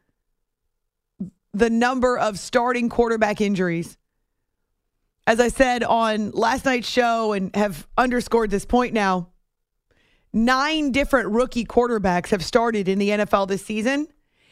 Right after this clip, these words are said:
And then you take into account some of the second-year guys, right? So in that case, it would be a Desmond Ridder, or it would be,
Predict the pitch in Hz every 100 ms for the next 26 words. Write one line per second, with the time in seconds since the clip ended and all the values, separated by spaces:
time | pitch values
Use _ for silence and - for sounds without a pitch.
0 | _ _ 233 254 330 311 330 262 254 254
1 | 233 - 247 233 226 - _ _ _ _
2 | _ _ - 285 269 247 190 233 220 208
3 | 180 _ - - 302 277 233 208 208 190
4 | 175 156 156 - _ _ _ - 226 247
5 | 226 226 233 - 247 233 220 - - _
6 | - - - - _ - 233 240 220 214
7 | 202 220 240 208 214 220 202 156 139 _
8 | _ - 233 240 226 226 202 226 220 214
9 | 214